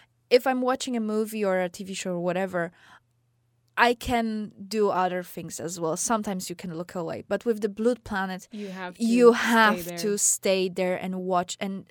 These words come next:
Speaker 1: I watched, um, short, uh, like, I think first ten minutes of the first episode,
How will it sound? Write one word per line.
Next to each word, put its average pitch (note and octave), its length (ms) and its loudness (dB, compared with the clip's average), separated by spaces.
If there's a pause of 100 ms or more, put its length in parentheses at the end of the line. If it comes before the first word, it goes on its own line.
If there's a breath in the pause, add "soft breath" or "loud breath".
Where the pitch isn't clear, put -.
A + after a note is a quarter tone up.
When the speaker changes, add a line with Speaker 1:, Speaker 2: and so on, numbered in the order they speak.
(160)
Speaker 1:
I G3+ 200 2
watched, G#3 640 -4
um, F3 960 -6
short, - 720 -8 (320)
uh, - 180 -8
like, G3 320 -12
I G3 60 -8
think G3 240 -14
first - 300 -12
ten F#3+ 200 -10
minutes F#3 480 -14
of F#3+ 120 -12
the F#3+ 60 -14
first - 360 -14
episode, G#3+ 440 -10